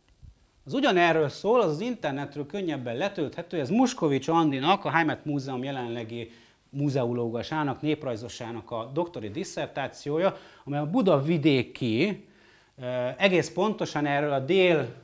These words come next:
dél-budavidéki, hát úgymond, ö, bor-, mm, borászati területről szól, e-, elemzi a présházakat, elemzi a pincéket,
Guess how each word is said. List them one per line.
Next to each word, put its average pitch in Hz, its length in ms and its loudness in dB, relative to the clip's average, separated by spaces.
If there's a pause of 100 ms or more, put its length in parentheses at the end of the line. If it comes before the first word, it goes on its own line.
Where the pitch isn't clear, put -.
(220)
dél-budavidéki, 143 1300 -4 (140)
hát 220 160 0
úgymond, 165 400 4 (260)
ö, 131 220 -4 (180)
bor-, 156 360 4 (480)
mm, 131 300 -6 (1300)
borászati 143 580 -2
területről 131 680 2
szól, 175 520 0 (240)
e-, 180 100 -10 (160)
elemzi 135 760 0
a 107 360 -6
présházakat, 135 1080 -2
elemzi 120 680 -8
a 104 100 -14
pincéket, 151 920 -2